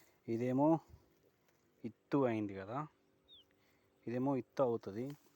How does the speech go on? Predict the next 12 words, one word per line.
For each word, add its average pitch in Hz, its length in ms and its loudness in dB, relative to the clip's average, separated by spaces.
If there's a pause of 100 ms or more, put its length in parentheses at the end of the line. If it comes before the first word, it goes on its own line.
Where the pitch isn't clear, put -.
(320)
ఊస 120 240 -6
ఎట్లుంటుంది 127 480 -4
కదా 127 220 0
అంటే, 160 340 -2 (920)
ఇట్లా, - 320 -6
ఇట్లా - 320 -8
తెల్లబడుతుంది 123 600 0
అన్నట్టు. 101 420 -4 (1400)
తెల్లబడిపోయి 131 600 4
మనకు 143 280 0
కర్ర 123 340 0
కాదు, 104 360 -2